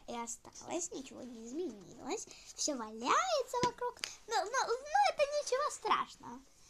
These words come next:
Мы, мы берем нашу прошлогоднюю, короче, такую вот с-, эту,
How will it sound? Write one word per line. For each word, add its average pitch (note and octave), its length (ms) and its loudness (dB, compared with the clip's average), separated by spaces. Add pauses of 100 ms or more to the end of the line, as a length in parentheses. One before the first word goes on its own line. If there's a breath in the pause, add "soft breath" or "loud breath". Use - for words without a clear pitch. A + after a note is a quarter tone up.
(180 loud breath)
Мы, G#4 100 0 (220)
мы F#4+ 460 -2
берем F#4 400 0
нашу F4+ 260 -2
прошлогоднюю, C#4 1300 -2 (600 loud breath)
короче, A3+ 440 -12
такую - 360 -18
вот - 240 -16 (460)
с-, - 200 -20
эту, - 280 -20